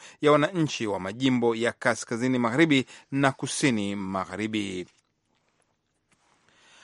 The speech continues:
Mataifa matatu yasiyo wanachama wa kudumu wa Baraza la Usalama la Umoja wa Mataifa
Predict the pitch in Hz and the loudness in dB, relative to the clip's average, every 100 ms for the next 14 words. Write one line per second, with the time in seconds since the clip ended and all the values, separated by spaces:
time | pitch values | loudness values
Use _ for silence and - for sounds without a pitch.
0 | _ 139 151 - 214 226 180 147 - 185 | _ 4 6 6 6 8 8 6 6 6
1 | 180 190 143 113 - 175 147 123 - 160 | 6 2 2 0 0 4 6 4 2 6
2 | 151 131 - 120 117 170 185 113 107 117 | 6 6 2 -2 2 2 2 0 2 4
3 | 123 110 107 - 113 131 175 156 113 98 | 4 2 -2 -4 2 6 6 6 0 -2
4 | 107 113 104 98 - 156 - 127 | -2 -2 -4 -6 0 2 2 -2